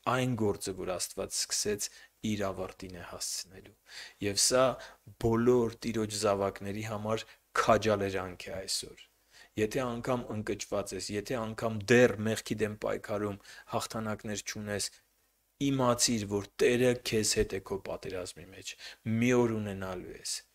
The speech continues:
Ոչ թե Տերը նայում է քո արած ու չարածին, Տերը նայում է իր խոսքի հանդեպ քո վերաբերմունքին։ Սիրում ես իրեն։ Տեր Հիսուսն ասում էր. «Սիրում ես ինձ,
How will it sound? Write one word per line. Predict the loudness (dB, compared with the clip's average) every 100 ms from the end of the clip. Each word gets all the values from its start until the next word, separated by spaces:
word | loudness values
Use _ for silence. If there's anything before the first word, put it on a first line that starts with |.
| _ _ 0
Ոչ | 2 4
թե | 2 2
Տերը | 2 0
նայում | 0 0 0
է | -2
քո | 0 2
արած | 4 2 -2 -6
ու |
չարածին, | -4 -2 -2 -4 -8 -10 -12 -16
Տերը | -6 -6 -6
նայում | -8 -6 -8
է | -6 -2
իր | 0 0
խոսքի | -6 -6 -6 -8
հանդեպ | -14 -14 -14 -14 -10
քո | -8
վերաբերմունքին։ | -8 -8 -10 -14 -16 -18 -20 -20 -20 _ _ _ _ _ _ _
Սիրում | 0 2 2 0 -4
ես | -2 -2 -2
իրեն։ | -8 -16 _ _ _ _ _ _ -6
Տեր | -4
Հիսուսն | -2 -2 -4 -6
ասում | -6 -6 -4
էր. |
«Սիրում | 0 2 0 -4 -6
ես | -4 -4
ինձ, | -4 -10 -16